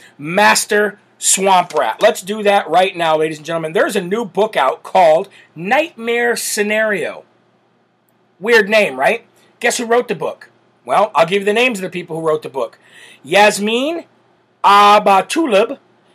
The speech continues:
and Damian Paletta. They are both from the Washington Post. Put out a new book called Nightmare Scenario. In this book, it actually says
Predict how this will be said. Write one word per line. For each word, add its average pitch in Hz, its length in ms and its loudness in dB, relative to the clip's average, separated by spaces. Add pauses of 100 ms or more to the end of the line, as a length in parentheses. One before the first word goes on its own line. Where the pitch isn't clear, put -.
and 185 340 -2
Damian 262 580 -2
Paletta. 202 560 0 (400)
They 214 160 2
are 202 140 6
both 165 640 2
from 190 260 -2
the 180 100 -2
Washington 180 680 0
Post. - 460 -4 (340)
Put 127 160 -6
out 127 160 -2
a 156 60 -4
new 190 180 0
book 262 380 0 (260)
called 208 220 2
Nightmare 214 400 -2
Scenario. 214 600 -2 (400)
In 285 380 -2
this 269 260 -2
book, 214 520 -4 (300)
it 185 120 0
actually 247 440 0
says 165 560 -4